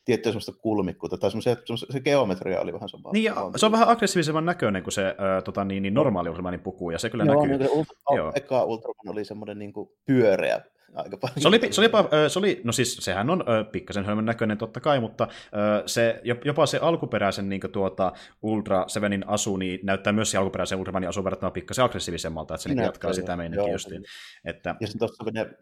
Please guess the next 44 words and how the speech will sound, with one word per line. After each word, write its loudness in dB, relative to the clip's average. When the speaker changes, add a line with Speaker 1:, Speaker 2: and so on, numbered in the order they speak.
Speaker 1:
no -4
se 0
hahmokin -2
on -6
vähän 0
erilainen 0
tietysti, -4
Speaker 2:
Se 4
Speaker 1:
mutta 8
Speaker 2:
on 8
Speaker 1:
niin 4
Speaker 2:
semmonen 4
hyvin 0
vakava 2
ja 0
sitten -6
niinku, -8
ö, -2
se -2
on 2
semmonen 0
niinkö, 0
tota 2
Speaker 1:
Karu, 2
karu 0
tyyppi, -6
että -6
se -12
niinku -12
vetelee -2
koko -6
ajan -2
semmoisella -4
mentaliteetillä, -4
että -4
henki 0
pois -8
vaan -2
kaikilta, -4
niinku, -10
ja -2
Speaker 2:
Jep. 0
Speaker 1:
tämmönen -2
niinku -16